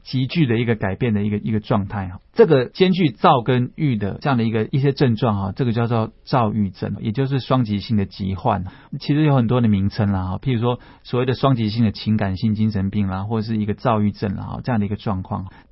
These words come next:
它并不是指的是单只有忧郁症是只有一级而已，就是只有在一个心情很低落的一个状态，就一级而已，它是有两个极端，另外还有一个很开朗的他，有一个很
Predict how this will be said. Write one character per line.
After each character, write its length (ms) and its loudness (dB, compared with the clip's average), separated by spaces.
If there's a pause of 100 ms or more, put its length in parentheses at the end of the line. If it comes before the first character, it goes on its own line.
(180)
它 120 2
并 200 4
不 100 0
是 120 -4
指 240 -6
的 140 -6
是 340 -4 (160)
单 160 6
只 120 4
有 100 4
忧 120 4
郁 100 2
症 160 2
是 100 -2
只 100 0
有 60 2
一 100 -2
级 320 0
而 140 0
已， 100 -2
就 140 -2
是 180 0 (240)
只 140 0
有 140 6
在 180 2
一 100 0
个 240 2
心 180 0
情 160 0
很 120 0
低 180 2
落 160 2
的 60 0
一 40 -4
个 60 -2
状 240 -2
态， 220 -2
就 100 -4
一 140 -4
级 260 -6
而 60 -2
已， 60 -6
它 120 -2
是 80 0
有 80 4
两 220 2
个 80 0
极 260 -4
端， 300 0 (100)
另 220 2
外 120 4
还 140 2
有 60 0
一 40 2
个 120 0
很 120 0
开 220 4
朗 180 4
的 80 -6
他， 300 -2 (320)
有 100 2
一 60 4
个 160 4
很 240 2